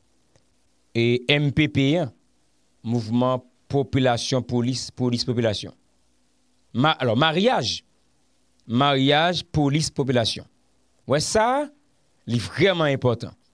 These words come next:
Sa, se yon gwo fasèt, ou di, men sa, se yon gwo pwen nan rezoud sa gen la kòm ensekirite.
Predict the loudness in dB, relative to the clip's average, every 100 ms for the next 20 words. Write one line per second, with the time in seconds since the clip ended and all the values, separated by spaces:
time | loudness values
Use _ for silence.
0 | _ _ _ _ _ _ _ _ _ _
1 | _ -20 -20 -16 -2 0 2 0 2 -2
2 | 0 0 4 4 2 _ _ _ -8 -6
3 | 0 0 0 0 0 -2 -20 _ _ _
4 | _ _ _ _ _ _ _ _ -6 -2
5 | 0 0 2 0 0 0 2 0 0 -2
6 | -2 -2 -6 _ _ _ _ _ _ _
7 | _ -20 _ -8 -2 0 2 0 0 -2
8 | -2 0 0 0 0 0 0 -2 -2 -6
9 | -6